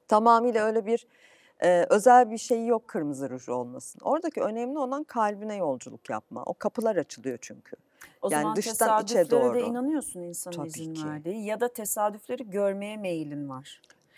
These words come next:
Speaker 1: Ee,
Speaker 2: Çünkü bazıları
Speaker 1: evet.
Speaker 2: tesadüfleri göremiyor ya.
Speaker 1: Evet. Daha doğrusu karşına çıkan fırsatları iyi değerlendirmek gerekiyor.
Speaker 2: Evet.
Speaker 1: Yani ona işte fel de diyorlar. Hani görmek, okuyabilmek işte mesela senin gördüğün gibi o kelebeği mesela.
Speaker 2: Hı hı.
Speaker 1: Aa ne güzel denk gelmiş dersin.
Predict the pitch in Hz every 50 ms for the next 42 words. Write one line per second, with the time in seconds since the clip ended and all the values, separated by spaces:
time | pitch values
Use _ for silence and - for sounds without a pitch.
0 | - 147 170 165 - - 226 226 240 233 240 233 226 247 240 240 - 247 233 -
1 | 240 233 226 214 - - 233 226 208 196 208 208 208 214 220 226 247 277 285 -
2 | 180 165 - _ - 160 156 147 139 131 - _ _ _ _ _ _ _ - 180
3 | 190 214 262 269 320 311 302 294 - 302 - 254 220 214 226 - - 269 294 294
4 | - - 240 220 226 226 - 220 - - 240 220 214 - - 359 - 320 269 269
5 | 226 240 190 165 160 143 135 131 131 123 120 - 113 117 104 82 - - _ -
6 | 127 120 123 123 _ _ - - - - _ _ - - 185 180 180 175 _ _
7 | _ _ _ _ - 165 147 147 - - - - - - - - - - 202 226
8 | 226 226 - 240 220 - - 226 208 214 220 180 175 147 113 - 123 120 123 113
9 | - - - 247 - - - _ _ _ _ _ _ _ _ _ - 151 147 -
10 | 190 180 170 175 175 170 165 160 - - 165 - - - 185 165 151 147 156 151
11 | 147 135 - - - - 147 127 120 - - 135 151 - - 160 160 165 165 160
12 | 165 160 156 151 143 160 156 147 135 - 135 - - - 180 160 147 139 127 135
13 | 127 123 120 110 113 120 - - - - - - - - 214 185 175 175 170 -
14 | 277 339 359 370 370 339 359 - 415 381 302 262 233 190 160 180 156 151 - -
15 | 160 147 139 143 139 131 - - - 131 117 117 120 - - - - 131 -